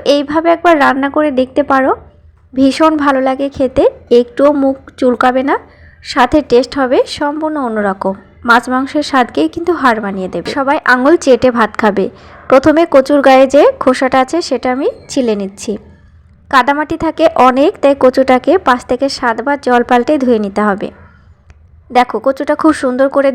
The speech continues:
ধুয়ে আমি এখানে ছিলে নিয়েছি। এবার এই কচুগুলো সাইজে একটু বড়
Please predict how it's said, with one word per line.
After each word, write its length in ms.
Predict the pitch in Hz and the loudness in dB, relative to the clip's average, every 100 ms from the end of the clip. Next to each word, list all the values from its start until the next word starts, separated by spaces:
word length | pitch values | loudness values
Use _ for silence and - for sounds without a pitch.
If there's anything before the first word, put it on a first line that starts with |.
| 240 | 0
ধুয়ে 280 | 247 247 427 - - _ _ - | 0 2 2 -2 -20 _ _ -8
আমি 140 | 233 233 | -2 0
এখানে 240 | 277 269 269 | 0 -2 -2
ছিলে 260 | - 254 262 | -4 -4 -2
নিয়েছি। 400 | 269 262 269 339 508 - | -4 -6 -8 -8 -8 -8
এবার 220 | 247 247 254 | -6 -2 0
এই 100 | 269 | 0
কচুগুলো 440 | 262 254 269 269 277 466 | 0 0 0 2 2 0
সাইজে 340 | 285 240 240 | 0 -2 -2
একটু 180 | 240 - 226 | -6 -6 -4
বড় 160 | 196 | -4